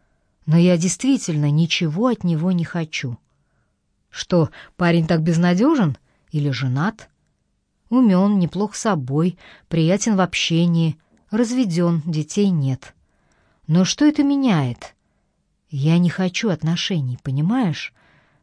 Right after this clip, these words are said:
Я пока не готова, наверное. Или человек не тот. Может, и не тот. Точно так же, как и рядом с тобой».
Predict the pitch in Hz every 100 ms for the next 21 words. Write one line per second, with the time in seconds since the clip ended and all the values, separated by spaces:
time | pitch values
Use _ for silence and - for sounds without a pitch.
0 | _ 165 226 254 190 202 175 156 156 -
1 | 151 127 123 131 131 123 120 117 117 _
2 | _ _ _ _ _ _ - 208 247 277
3 | 311 294 269 220 - 175 - 135 - -
4 | - _ _ _ _ _ - 156 214 262
5 | 254 220 196 190 - 139 123 - - _
6 | _ _ _ _ _ _ _ _ - 254
7 | - 294 294 285 156 131 135 190 185 -
8 | 170 160 160 190 156 143 127 - - 165
9 | 147 127 113